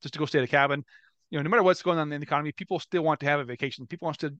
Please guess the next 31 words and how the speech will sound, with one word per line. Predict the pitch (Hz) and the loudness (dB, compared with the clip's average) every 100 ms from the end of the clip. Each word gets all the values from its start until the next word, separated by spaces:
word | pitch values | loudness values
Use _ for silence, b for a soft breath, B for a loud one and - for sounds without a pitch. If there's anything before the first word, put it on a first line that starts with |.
| _ _ - | _ _ -10
take | 151 | -6
time | - 147 | -4 2
off | 147 147 | 4 2
and | 139 | 0
go | 139 143 | -4 -4
do | 143 | -6
something | 143 131 | -8 -6
fun. | 143 139 139 _ b b b - | -2 -2 -4 _ b b b -2
Um, | 131 131 127 139 | 2 2 0 -8
so | - 151 143 - _ _ - | -2 0 0 -4 _ _ -10
people | 175 165 | -6 2
may | 165 | 2
cut | - 196 165 | 2 -2 0
back | 143 151 180 | 0 0 0
on | |
their | 175 | -6
expenses | - 170 165 180 | -2 -2 -2 -8
and | 147 | -4
say, | 151 | -2
"Okay, | 143 | -2
I'm | 147 | -2
not | 170 | -2
gonna | 156 | -4
go | 143 147 | -2 -4
to | - 143 | -4 -10
Disney | 127 156 151 | -6 -4 -2
World | 147 151 | -2 -2
this | 143 - | -2 -2
year | 147 147 | -2 -2
or, | 117 - | -2 -8
or | 120 | -10